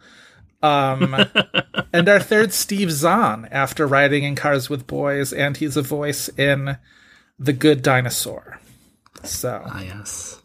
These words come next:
Speaker 1: yes. Uh, but it's our sixth Cate Blanchett, so very excited. Uh, sixth Blanchett, First Crudup.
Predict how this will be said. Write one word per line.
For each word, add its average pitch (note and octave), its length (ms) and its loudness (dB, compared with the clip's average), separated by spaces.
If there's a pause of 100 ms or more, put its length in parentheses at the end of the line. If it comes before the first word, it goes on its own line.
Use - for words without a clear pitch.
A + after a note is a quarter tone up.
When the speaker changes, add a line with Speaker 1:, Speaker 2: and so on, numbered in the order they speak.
(100)
Speaker 1:
yes. - 360 -6 (640)
Uh, D3 160 6
but D#3+ 100 4
it's D#3 100 0
our F3 80 6
sixth - 240 0
Cate F#3+ 180 0
Blanchett, - 480 -8
so C#3 200 -8
very C#3+ 200 2
excited. B2 520 -8 (100)
Uh, C3 200 0
sixth - 320 -2
Blanchett, F3 440 4
First - 320 -2
Crudup. C#3 480 -2